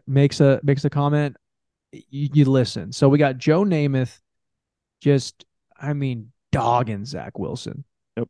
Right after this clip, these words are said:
Speaker 1: He was, he was, he was pretty, he calls him soft. The way he, he, he took one of those sacks early in the game, he's called it disgusting.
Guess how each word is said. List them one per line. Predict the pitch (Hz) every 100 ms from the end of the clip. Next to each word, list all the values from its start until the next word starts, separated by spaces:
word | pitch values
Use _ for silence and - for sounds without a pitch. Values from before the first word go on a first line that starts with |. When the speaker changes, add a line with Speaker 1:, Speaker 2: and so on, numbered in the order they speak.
| _
Speaker 1:
He | 135
was, | 135 -
he | 147
was, | 135
he | 117 127 139
was | 139 -
pretty, | 180 151
he |
calls | - 156 156
him | 147
soft. | - 147 139 139 139 -
The |
way | 143 147
he, | 156
he, | 151 156
he | 156
took | - -
one | 175
of | 147
those | 139 -
sacks | 131 135 139
early | - 131 131
in |
the | 123
game, | 117 117 127
he's | 127 -
called | - 131 127
it | -
disgusting. | 120 - - - 120 - - 98